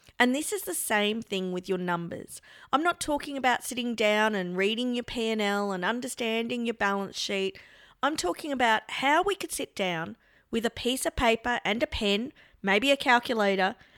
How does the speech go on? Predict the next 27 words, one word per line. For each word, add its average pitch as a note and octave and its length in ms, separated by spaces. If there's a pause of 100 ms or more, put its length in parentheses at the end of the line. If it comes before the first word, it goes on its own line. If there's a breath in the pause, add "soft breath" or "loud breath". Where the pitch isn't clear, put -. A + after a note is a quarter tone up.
(140 soft breath)
and A3+ 180
work B3+ 320
out D#4+ 180
the - 60
numbers A3+ 400
in A3+ 140
your A3+ 100
business F#3 500
and G3+ 140
come C4+ 240
up C#4+ 140
with D#4 160
a D4+ 60
plan F#3+ 500
to G#3+ 160
grow F#3+ 520
and F#3+ 200
build F#3 320
it. - 220 (520 loud breath)
It's - 200
a C#4+ 60
really F4 380
simple C4+ 580
way C#4+ 260
of C#4 120
doing C#4 300
it. - 160